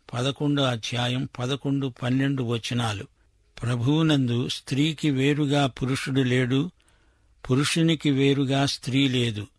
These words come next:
స్త్రీ పురుషుడి నుండి ఎలాగు కలిగిందో, అలాగే పురుషుడు స్త్రీ మూలముగా కలిగాడు. గాని సమస్తమైనవి దేవుని మూలముగా కలిగి ఉన్నవి.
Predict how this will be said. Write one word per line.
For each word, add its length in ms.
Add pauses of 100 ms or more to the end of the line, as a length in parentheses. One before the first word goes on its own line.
(480)
స్త్రీ 460
పురుషుడి 580
నుండి 320
ఎలాగు 580
కలిగిందో, 760 (560)
అలాగే 480
పురుషుడు 680
స్త్రీ 360
మూలముగా 680
కలిగాడు. 640 (600)
గాని 340
సమస్తమైనవి 1120
దేవుని 460
మూలముగా 720
కలిగి 380
ఉన్నవి. 540